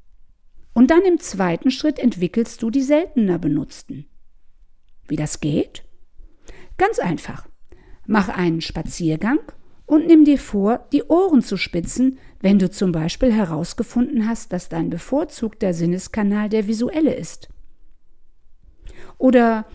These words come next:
hör dir etwas an, Musik, ein Hörbuch, und achte darauf,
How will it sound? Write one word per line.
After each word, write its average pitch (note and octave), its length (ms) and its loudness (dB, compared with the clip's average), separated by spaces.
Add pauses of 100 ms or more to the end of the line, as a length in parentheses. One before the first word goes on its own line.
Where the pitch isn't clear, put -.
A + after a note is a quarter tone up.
(160)
hör F4 180 2
dir D4 140 6
etwas - 320 -6
an, A#3+ 380 2 (360)
Musik, G3+ 800 -2 (420)
ein D#4+ 220 2
Hörbuch, A3+ 720 2 (840)
und F#3 260 -2
achte G3 360 -6
darauf, A#3+ 560 -2